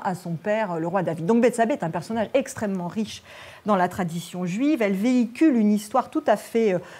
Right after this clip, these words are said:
euh, passionnante, violente, mais surtout qui entache ici l'image du grand roi David. La présence de Bethsabée, signalée obliquement, je vous le rappelle, gêne aussi le bon déroulement de la généalogie, parce que c'est tout de même le nom de Uri qui apparaît dans la généalogie. Et Uri,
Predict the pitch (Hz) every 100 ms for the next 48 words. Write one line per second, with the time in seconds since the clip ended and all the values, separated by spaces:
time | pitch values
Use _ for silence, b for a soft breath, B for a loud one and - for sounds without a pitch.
0 | B 170 170 214 202 226 220 226 240 247
1 | 196 156 220 247 254 262 285 233 - -
2 | _ _ - 254 359 - 233 - 403 427
3 | - 240 208 202 339 392 - 233 208 -
4 | 294 320 214 220 330 277 165 170 - 185
5 | 165 165 151 151 147 - - - _ _
6 | B B B B B B B B B B
7 | B 233 247 311 339 370 240 214 247 247
8 | 233 202 330 403 359 - _ _ _ -
9 | - 247 240 233 226 220 185 196 226 294
10 | 349 370 208 190 185 180 180 311 349 277
11 | - 196 269 415 277 254 - 359 226 196
12 | 220 208 208 226 226 190 175 185 165 165
13 | 262 466 - 262 240 403 392 320 349 453
14 | 311 247 339 320 214 277 339 403 359 -
15 | 214 175 170 170 160 165 165 175 165 147
16 | 156 185 359 311 226 202